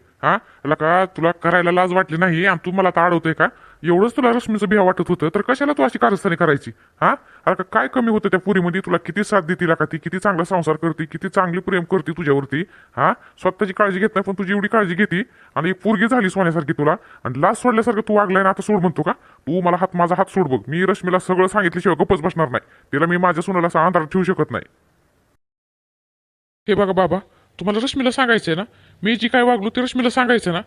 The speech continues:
फक्त माझं एकदा ऐका, हा? तुम्ही फोन करायचा ना, बिनधास्त रश्मीला फोन करा.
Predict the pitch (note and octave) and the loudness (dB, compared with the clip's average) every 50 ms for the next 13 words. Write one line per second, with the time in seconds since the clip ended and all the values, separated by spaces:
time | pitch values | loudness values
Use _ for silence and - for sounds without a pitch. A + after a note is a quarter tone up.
0 | _ _ _ _ _ - E3 - - A3 G#3 A3 G#3+ G#3+ A3+ G#3+ F3 D#3+ E3+ D#3+ | _ _ _ _ _ -14 -12 -4 -2 0 0 2 2 4 2 2 2 2 2 2
1 | D3 C#3+ - C3 - _ _ _ - G3 B3+ - _ _ _ _ _ _ - G3 | 2 2 -2 -10 -16 _ _ _ -4 -4 -4 -4 _ _ _ _ _ _ -4 -2
2 | A3+ G#3+ - - C#4+ D4 D4 - D#4+ C#4+ C4+ - A3+ G#3+ G3 C4+ C#4+ D4 D#4+ C#4+ | -2 -2 -2 -2 -2 -2 0 0 0 0 0 0 -2 -2 -2 -2 0 0 0 -2
3 | D4+ C#4+ - C4 A3+ G#3 - G#3 F3+ D#3 - B2+ | -2 -4 -2 0 -2 0 0 -2 -4 -2 -4 -8